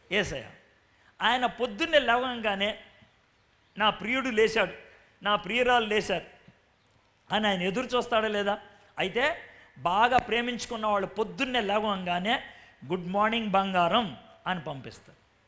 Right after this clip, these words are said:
అది పంపించేస్తే ఇక హాయ్, ఇంకా ఆ తర్వాత ఎంత నడిచినా పర్లేదు. అవునా కదా? దేవుడు కూడా కోరుకునేది అదే. "నాకు పొద్దున్నే గుడ్ మార్నింగ్ బంగారం అనేసాయి,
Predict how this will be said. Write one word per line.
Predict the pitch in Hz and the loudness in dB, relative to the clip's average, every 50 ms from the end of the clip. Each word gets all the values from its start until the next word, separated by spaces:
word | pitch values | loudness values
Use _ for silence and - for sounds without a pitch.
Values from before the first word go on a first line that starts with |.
| _ _ _ _ _ _ _ _ _ _ _ _ _ - | _ _ _ _ _ _ _ _ _ _ _ _ _ -8
అది | 139 160 185 | -6 -4 -2
పంపించేస్తే | 175 196 226 254 226 320 294 - - 302 269 262 - - 311 320 320 - - - - - - - - | 0 0 0 0 -2 -4 -6 -2 0 0 0 0 2 2 2 2 0 -4 -14 -20 -20 -20 -20 -12 -6
ఇక | 156 185 175 | -6 -2 -2
హాయ్, | 185 - 165 170 165 151 - - - - - - - - - _ _ _ _ _ - | 0 2 4 4 4 2 -2 -10 -18 -20 -20 -20 -20 -20 -20 _ _ _ _ _ -12
ఇంకా | 180 190 214 | -6 0 0
ఆ | 208 | 0
తర్వాత | 202 202 202 214 233 247 254 254 247 | 2 2 0 2 2 2 2 2 0
ఎంత | 208 196 196 208 208 - | -2 -4 -4 -6 -2 -2
నడిచినా | 226 202 196 196 190 - 208 208 214 | -2 0 0 -2 -4 -6 -4 -4 -4
పర్లేదు. | - - 180 160 139 123 120 117 - _ _ _ _ _ _ _ _ _ _ - | -2 -2 -4 -6 -6 -8 -14 -18 -20 _ _ _ _ _ _ _ _ _ _ -6
అవునా | 139 175 240 269 277 | -2 0 0 0 0
కదా? | 247 247 240 254 254 - - - - - - - _ - | 0 0 0 -2 -4 -4 -12 -20 -20 -20 -20 -20 _ -16
దేవుడు | 110 110 170 220 294 320 320 | -8 -4 0 2 2 2 2
కూడా | 320 330 339 339 339 | 4 4 4 4 2
కోరుకునేది | 339 302 320 330 320 247 294 311 311 311 302 285 | 2 2 2 2 2 0 -4 -2 0 0 2 4
అదే. | 285 277 269 277 - - - - - - - - _ _ _ _ _ _ _ _ _ _ - | 4 4 4 2 0 -2 -8 -16 -20 -20 -20 -20 _ _ _ _ _ _ _ _ _ _ -6
"నాకు | 147 190 214 208 208 | -2 0 0 0 -2
పొద్దున్నే | 202 - - 202 214 196 190 294 311 311 311 294 | -6 -6 -4 -6 -6 -4 -4 -4 -2 0 0 0
గుడ్ | 240 165 196 214 202 | 0 0 -2 -2 0
మార్నింగ్ | 233 254 269 277 277 285 277 262 | 2 4 4 4 2 0 -4 -2
బంగారం | 214 220 233 247 262 269 269 269 262 | 0 0 0 4 4 4 4 6 4
అనేసాయి, | 247 247 254 240 220 247 247 240 | 2 2 0 0 0 -2 -2 -4